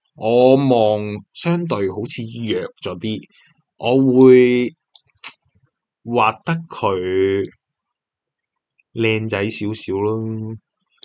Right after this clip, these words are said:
點靚仔少少法呢？可能我會，我會唔畫咁長咯，<laughs> 我會畫短啲咯。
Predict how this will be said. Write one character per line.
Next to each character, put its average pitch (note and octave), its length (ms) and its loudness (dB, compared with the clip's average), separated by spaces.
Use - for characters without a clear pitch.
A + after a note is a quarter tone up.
點 A2+ 100 -4
靚 B2+ 340 0
仔 A2 200 0
少 A2+ 180 -2
少 A2 180 -2
法 F#2+ 220 -6
呢？ A2+ 80 -8
可 C3 120 -4
能 C#3+ 180 -8
我 F#2 220 -14
會， F#2+ 360 -6
我 A#2 100 0
會 A#2+ 320 6
唔 A2+ 200 -6
畫 F#2 180 -4
咁 A2 200 -6
長 - 240 -12
咯， D#3+ 180 -8
<laughs> - 1080 -6
我 C3+ 160 2
會 C#3 140 8
畫 G#2+ 300 2
短 F#2 140 -8
啲 B2+ 340 -4
咯。 D#3+ 100 -2